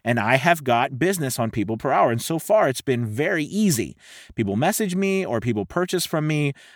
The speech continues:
I send them an invoice. We, they accept the offer. I do the work. They pay me. It gets deposited into my bank account. It was very easy. Now, People Per Hour does take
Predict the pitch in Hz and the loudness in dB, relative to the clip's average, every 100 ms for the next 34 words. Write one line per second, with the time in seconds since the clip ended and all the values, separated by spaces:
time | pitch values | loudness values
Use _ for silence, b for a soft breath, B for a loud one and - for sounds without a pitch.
0 | - - - 151 165 160 156 147 147 - | -6 -4 0 0 2 2 2 2 0 -2
1 | 107 - 175 196 185 185 175 170 - b | -4 -2 0 2 4 4 4 2 -2 b
2 | b b - 110 127 123 117 107 85 - | b b -6 0 2 2 0 -2 -2 0
3 | 165 165 143 143 165 175 - 160 156 - | 2 2 0 2 4 2 2 0 0 -2
4 | 101 92 143 170 156 151 143 110 110 - | -4 2 4 6 6 4 2 0 -4 -2
5 | 160 165 156 151 151 143 113 110 - - | 0 0 0 0 -2 -2 -4 -4 -4 -2
6 | - 143 160 151 151 147 139 135 135 135 | 2 2 2 0 0 0 0 2 0 -2
7 | 123 131 123 123 - 107 110 104 113 127 | -2 0 0 0 -2 0 0 0 2 4
8 | 135 123 131 120 95 78 B B B B | 2 2 2 2 0 -6 B B B B
9 | 147 147 104 - 151 160 208 247 240 165 | 0 2 0 -2 -2 0 0 -2 2 4
10 | 147 143 143 135 113 135 139 156 165 _ | 6 6 2 0 4 6 6 2 -4 _
11 | - 143 120 - | -2 0 0 -2